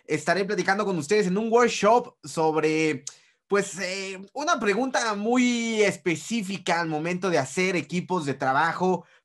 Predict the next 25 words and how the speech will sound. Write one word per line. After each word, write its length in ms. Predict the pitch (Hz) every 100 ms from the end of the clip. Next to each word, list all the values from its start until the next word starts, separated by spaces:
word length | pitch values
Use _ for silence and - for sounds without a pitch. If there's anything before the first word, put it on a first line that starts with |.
| -
para 200 | 147 143
nuestros 400 | 147 139 147 135
proyectos. 720 | 147 143 156 - - 127 - _ _ _ -
Em, 720 | 151 151 151 151 143 147 147 _ _ _ _ _
y, 80 | -
pues, 180 | 185 190
bueno, 240 | 220 233 208
empecemos. 720 | 185 185 190 220 233 262 262
Eh, 60 | 175
que, 100 | - - -
m-, 300 | 190 - 202
me 160 | 220
gusta 320 | 214 285 285 294
mucho 360 | 240 269 262
cuando 200 | 226 208
hago 100 | 240
las 140 | 240 226
conferencias 560 | 202 185 190 214 196
y 40 | 190
demás, 280 | 185 196
y 40 | 190
algunos 260 | 185 196
ya 80 | 185
me 100 | 196
conocen, 640 | 190 160 190 185 180 202